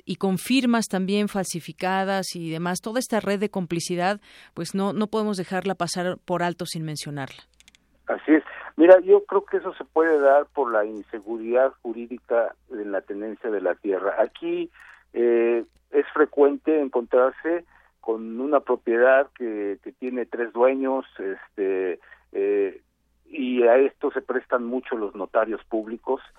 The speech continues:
Speaker 2: eh, eh, que es otra de las cosas. Borge tan solo dejó veinte notarios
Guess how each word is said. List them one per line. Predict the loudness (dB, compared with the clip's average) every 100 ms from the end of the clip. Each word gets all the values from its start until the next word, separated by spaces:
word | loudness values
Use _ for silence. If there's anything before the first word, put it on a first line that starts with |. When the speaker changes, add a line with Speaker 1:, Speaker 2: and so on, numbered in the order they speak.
| -20 -20 -4
Speaker 2:
eh, | 2 2 2 2
eh, | 0 0
que | 0
es |
otra | 2 4
de | 4
las | 2 -2
cosas. | -4 -4 -6 -10 -20 -4 4
Borge | 4 4 -2
tan | -2 -2
solo | 0 0
dejó | 2 0 0 2 2 0 -6 _ _ 2
veinte | 2 2 0
notarios | -2 0 0 0 -6